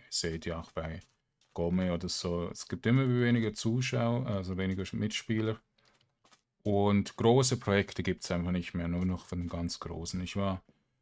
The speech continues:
bei mehreren Rollenspielprojekten letztes Jahr erst dabei im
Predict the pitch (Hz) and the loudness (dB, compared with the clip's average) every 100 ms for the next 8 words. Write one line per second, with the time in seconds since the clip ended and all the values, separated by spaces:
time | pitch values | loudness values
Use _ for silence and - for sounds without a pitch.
0 | - 98 101 101 110 113 110 107 110 107 | 2 6 8 8 6 6 4 4 4 4
1 | 98 101 107 - 107 101 - 98 95 - | 4 4 4 2 0 0 0 0 -2 -2
2 | 92 92 90 92 - 90 90 - 82 - | 0 0 -4 -6 -4 -2 -2 -4 -6 -2
3 | 90 98 110 107 123 120 | -2 0 0 -2 -4 -10